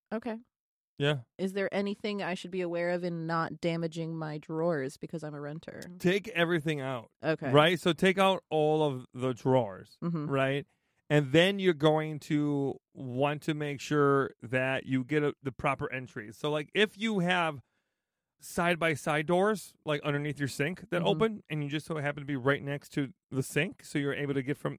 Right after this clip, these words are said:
Speaker 2: get it from the side, make sure that's all cleared out, too. Make sure you give yourself a lot of room underneath and on the side,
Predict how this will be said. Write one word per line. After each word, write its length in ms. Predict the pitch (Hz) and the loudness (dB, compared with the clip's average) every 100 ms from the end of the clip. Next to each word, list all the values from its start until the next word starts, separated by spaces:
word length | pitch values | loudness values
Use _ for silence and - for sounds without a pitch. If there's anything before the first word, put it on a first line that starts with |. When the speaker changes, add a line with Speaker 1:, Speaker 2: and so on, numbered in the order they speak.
| 143 | -4
Speaker 2:
get 140 | 139 139 | 2 2
it 100 | 135 | 2
from 140 | 143 | -4
the 80 | 139 | -6
side, 400 | - 143 156 226 - _ _ _ _ - | -4 -2 -2 -6 -12 _ _ _ _ -8
make 220 | 147 175 - | 2 2 2
sure 160 | 202 | -4
that's 260 | 165 160 - | -4 -6 -2
all 260 | 160 156 | -2 -2
cleared 340 | 147 151 143 135 | -4 -6 -4 -4
out, 200 | 123 120 | -6 -8
too. 200 | - 113 | -12 -12
Make 160 | 143 160 | -10 -10
sure 120 | 214 | -10
you 100 | 190 | -6
give 160 | 190 185 | -4 -2
yourself 240 | 160 160 | -2 -4
a 40 | |
lot 420 | - 135 139 139 147 | -4 -2 0 0 -2
of 100 | 127 | -2
room 240 | 139 143 | -2 -4
underneath 600 | 123 123 127 196 226 226 _ | -8 -10 -8 -6 -6 -10 _
and 140 | 147 147 | -8 -6
on 120 | 143 | -6
the 60 | 135 | -8
side, 460 | - 117 110 104 | -6 -4 -4 -8